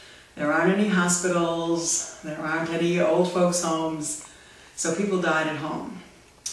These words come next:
And what they usually did was they had a wake, and what that means is they would lay out the body in the parlor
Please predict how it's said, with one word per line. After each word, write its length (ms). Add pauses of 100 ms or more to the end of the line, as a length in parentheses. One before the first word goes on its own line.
(520)
And 520
what 200
they 180
usually 380
did 240
was 160
they 80
had 240
a 100
wake, 400 (540)
and 180
what 160
that 240
means 300
is 160
they 160
would 120
lay 240
out 200
the 100
body 380
in 80
the 60
parlor 600